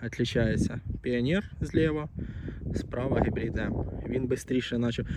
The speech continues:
Він в началі, як, е, почало всходити, він вроді бистріше взійшов, потім такий був щось вялуватий, бо ще папа каже, що це за хрінь. Но він бистріше відсвів, і дивіться, який тут шляпочка в шляпочку, красавиці.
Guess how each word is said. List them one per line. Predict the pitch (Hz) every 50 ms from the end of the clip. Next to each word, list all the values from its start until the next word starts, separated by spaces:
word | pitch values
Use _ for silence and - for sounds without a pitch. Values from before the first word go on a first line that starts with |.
| - - - -
Він | 135 175 233 285 311 - -
в | - - - -
началі, | 143 - - - - 147 135 120 113 113 110
як, | 110 113 113 - - -
е, | 120 117 117
почало | 120 123 123 123 123 120 123
всходити, | 123 - - - - - 156 151 - -
він | 123 143 139
вроді | 139 151 156 - - -
бистріше | - - - - - 160 - - 156
взійшов, | 139 143 147 - - 214 214 175
потім | 175 156 160 156 -
такий | 156 - 151 151
був | 147 - - -
щось | - 208 - - - - - - - - - - - - -
вялуватий, | 139 139 135 143 156 214 240 - 170 151
бо | 143 151
ще | - - 147
папа | 160 156 143 151 143
каже, | - 143 139 131 131 123 117 - -
що | - - -
це | - 170 143
за | 135 135
хрінь. | - - - 123 110 107 107 - - - - - - - - - - -
Но | 135 139 147 156 165 180 214 247 285 349 403 403 415 415 - - - - - - - - - - -
він | 214 226 254 277 311 320 277
бистріше | 311 311 - - - 302 320 302 - 320 294 294
відсвів, | 302 - - 294 285 320 330 320 311
і | 277
дивіться, | 240 262 277 269 285 294 269 - 302 294
який | 285 277 - 302 277
тут | 277 285 277
шляпочка | - - 269 277 285 277 - 277 254 - - 262
в | 254
шляпочку, | - - 277 277 233 - - 147 - - - 127 113
красавиці. | - 131 135 - - 123 107 104 120 - - - - 117